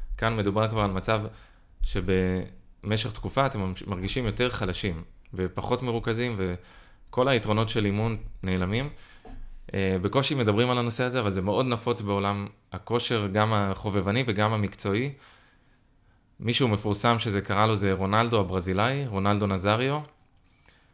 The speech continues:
שבפרישה שלו הוא גם דיבר על זה, על אימון יתר, והיה לו גם בעיה בבלוטת התריס, שהיא קשורה מאוד לאימון יתר. זה בעיקר אימון יתר. ומה עושים כדי לפתור את זה? שולחים לי על זה המון הודעות,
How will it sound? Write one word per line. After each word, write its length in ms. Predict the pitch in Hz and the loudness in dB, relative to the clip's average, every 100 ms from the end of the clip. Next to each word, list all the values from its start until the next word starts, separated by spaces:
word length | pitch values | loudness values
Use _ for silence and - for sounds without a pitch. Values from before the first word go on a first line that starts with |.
| _ _ | _ _
שבפרישה 720 | - 98 92 95 98 101 120 | -2 0 2 0 0 2 2
שלו 180 | 117 107 | 4 2
הוא 80 | 95 | 2
גם 120 | 92 | 2
דיבר 300 | 92 101 120 | 2 2 2
על 100 | 131 | 2
זה, 200 | 131 147 147 139 | -2 -4 -6 -8
על 140 | 98 92 | -4 -2
אימון 320 | 95 104 101 | 0 0 2
יתר, 340 | 135 139 113 | 2 2 0
והיה 120 | 98 101 | 2 2
לו 80 | |
גם 300 | 98 95 92 - - - - | 2 0 -4 -8 -16 -20 -8
בעיה 340 | 92 95 101 | -2 2 2
בבלוטת 500 | 101 92 92 92 95 | 0 0 0 0 -2
התריס, 340 | 98 123 135 - | -2 -2 0 0
שהיא 160 | 92 | -4
קשורה 360 | - 104 98 110 | -4 -2 2 2
מאוד 300 | 101 107 95 | 2 2 2
לאימון 300 | 98 98 98 | 0 0 -2
יתר. 280 | 135 143 139 - - - - _ _ _ _ _ _ - | -2 -4 -6 -12 -20 -20 -20 _ _ _ _ _ _ 0
זה 180 | 120 | 4
בעיקר 540 | 110 101 110 104 98 69 - | 6 4 4 4 2 -2 -6
אימון 220 | 92 98 | -2 0
יתר. 280 | 92 92 90 87 | 0 -2 -2 -2
ומה 280 | 92 98 | -2 0
עושים 300 | 120 117 131 | 0 0 -2
כדי 200 | 117 101 | -2 -2
לפתור 300 | 92 - 117 | -2 0 2
את 80 | 113 | 2
זה? 160 | 123 143 - - - - - - - - | 0 -2 2 8 8 8 2 0 -4 -4
שולחים 400 | - 101 147 143 | 2 4 4 4
לי 60 | |
על 100 | 131 | 4
זה 100 | 107 | 6
המון 220 | 101 120 120 | 6 6 4
הודעות, 420 | 107 110 101 | 6 6 4